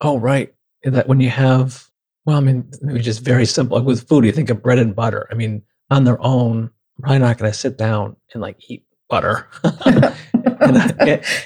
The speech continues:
Speaker 2: Nope. <laughs>
Speaker 1: in
Speaker 2: Not,
Speaker 1: a
Speaker 2: not to
Speaker 1: bread
Speaker 2: that stage
Speaker 1: by
Speaker 2: yet.
Speaker 1: itself could be delicious, but bread and butter create, they're more than the sum of their parts.
Speaker 2: Mm.
Speaker 1: And that,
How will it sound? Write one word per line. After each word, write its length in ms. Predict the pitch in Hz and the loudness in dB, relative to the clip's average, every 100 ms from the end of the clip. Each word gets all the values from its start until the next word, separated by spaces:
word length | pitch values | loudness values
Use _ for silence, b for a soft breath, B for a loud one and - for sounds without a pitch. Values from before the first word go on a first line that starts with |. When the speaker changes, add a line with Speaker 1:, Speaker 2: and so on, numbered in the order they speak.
| B | B
Speaker 2:
Nope. 240 | 196 196 - | 0 0 -2
<laughs> 160 | 196 | 0
Speaker 1:
in 160 | 233 240 | 0 2
Speaker 2:
Not, 20 | |
Speaker 1:
a 60 | 208 | 2
Speaker 2:
not 220 | 127 117 | 4 4
to 80 | 190 | 4
Speaker 1:
bread 180 | 185 202 | 4 4
Speaker 2:
that 180 | 160 156 | 2 0
stage 120 | 151 | 0
Speaker 1:
by 120 | 147 | 2
Speaker 2:
yet. 100 | 147 | 2
Speaker 1:
itself 400 | 156 175 165 - | 2 2 0 -2
could 120 | - | -2
be 100 | 147 | 0
delicious, 800 | 151 165 127 117 107 135 - - _ _ | 2 2 2 0 -2 -2 -4 -20 _ _
but 240 | - 127 - _ _ _ | -2 -2 -4 _ _ _
bread 220 | 143 135 - | -2 -2 0
and 260 | 135 123 | -2 -2
butter 420 | 120 104 107 98 - _ | -4 -8 -6 -10 -12 _
create, 460 | - 135 127 117 _ | -4 2 2 0 _
they're 120 | - 135 | -2 2
more 260 | 135 143 | 4 4
than 160 | 135 120 | 4 0
the 80 | 110 | 0
sum 200 | - 120 | -2 -2
of 80 | 110 | -4
their 120 | 95 | -8
parts. 480 | - 107 170 160 156 160 | -8 -4 -2 -2 -4 -4
Speaker 2:
Mm. 60 | |
Speaker 1:
And 100 | 123 | -2
that, 180 | 120 - | -2 -4